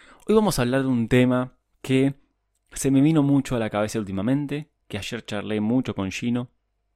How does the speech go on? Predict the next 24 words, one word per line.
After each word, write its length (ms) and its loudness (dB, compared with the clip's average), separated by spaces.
y 100 -6
tiene 220 0
que 120 2
ver 160 0
con 100 0
el 140 -2
futuro. 600 -8
Tiene 200 0
que 80 2
ver 180 6
con 300 6
eso 460 0
que, 680 -2
como 220 -4
que 80 0
hablamos 260 0
acá 200 -4
siempre, 420 0
el 100 -2
futuro 420 0
ese 200 -2
que 160 -10
queremos 380 -4
crear. 480 -10